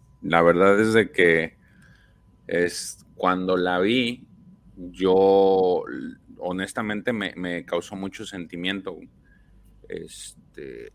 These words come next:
y después analizando dije, bueno, esta es la película más trágica de, de Star Wars, pero ya de, en la plática precisamente en la Legión dijeron, no, la más trágica es la de La Venganza de los Sith, porque ahí sí no hay esperanza pa' nada, güey. Y estos tipos al menos te dan, le, te,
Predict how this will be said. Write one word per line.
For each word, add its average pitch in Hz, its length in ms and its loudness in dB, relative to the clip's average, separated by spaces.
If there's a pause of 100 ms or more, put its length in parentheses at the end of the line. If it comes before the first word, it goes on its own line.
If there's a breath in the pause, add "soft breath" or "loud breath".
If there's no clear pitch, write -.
(120)
y 107 120 -2
después 104 480 0
analizando 104 600 -4
dije, 101 240 -8
bueno, 104 340 -4
esta - 260 -10
es 117 60 -12
la 123 160 -4
película 101 460 -10
más 113 340 -12
trágica - 580 -4
de, 90 280 -4
de 87 100 -6
Star 101 300 -6
Wars, 123 260 -6
pero 95 180 0
ya 101 200 4
de, 101 180 -4
en 95 100 -2
la 92 140 -4
plática 127 380 0
precisamente 107 560 -8
en 113 60 -8
la 113 80 -6
Legión 110 260 -10
dijeron, 95 280 -6
no, 104 120 0
la 90 100 0
más 95 240 -2
trágica 135 420 -6
es 131 100 -6
la 135 240 0
de 95 380 2
La 87 120 -2
Venganza 92 340 -4
de 127 60 0
los 101 140 -2
Sith, 143 200 -4
porque - 220 0
ahí 110 140 4
sí 127 120 -6
no 127 80 -2
hay 139 140 6
esperanza 123 560 0
pa' 113 100 0
nada, 135 320 4
güey. 95 160 -2 (540 soft breath)
Y 95 60 0
estos - 380 -8
tipos 123 360 -2
al 117 100 -6
menos 113 280 -4
te 107 80 -2
dan, 104 240 0
le, 95 280 -2
te, 90 400 2